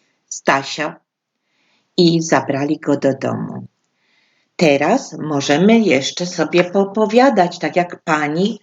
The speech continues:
opowiadała z dziećmi. Wyobraźcie sobie, że Staś jest osobą niepełnosprawną. Czasem potrzebuje pomocy,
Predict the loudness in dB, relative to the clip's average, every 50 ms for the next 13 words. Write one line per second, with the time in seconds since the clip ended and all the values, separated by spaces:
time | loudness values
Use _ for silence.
0 | _ _ -2 -2 0 0 0 -2 0 0 0 -2 0 0 2 4 4 4 6 6
1 | 4 4 2 0 -4 -12 _ _ _ _ -16 -14 -12 -4 0 2 2 2 0 0
2 | -2 -2 -2 -4 -6 -14 _ _ -18 -18 _ _ -2 2 4 4 4 4 4 4
3 | 4 4 2 0 -4 -8 -8 -8 -8 -8 -10 -12 -12 -12 -14 -14 -10 -4 -2 -2
4 | -2 -2 -4 _ _ -20 -14 -10 -8 -6 -4 0 2 2 2 2 2 0 0 -2
5 | -4 -8 _ _ -18 -16 -16 -18 _ _ 0 2 4 4 4 4 2 0 -4 -8
6 | -10 _ -4 -2 0 0 0 -2 -4 -6 -6 -6 -4 -2 -2 0 0 2 4 6
7 | 6 6 6 4 2 2 4 6 8 8 8 6 6 4 0 -8 -12 -12 -10 -8
8 | -8 -10 -8 -6 -6 -6 -6 -6 _ _ -2 0 0 0 0 0 2 2 2 2
9 | 0 0 4 4 4 4 2 -2 0 0 0 0 -2 -4 -4 0 2 2 2 2
10 | 4 4 4 6 4 2 0 -2 -6 -14 -16 -14 -14 -14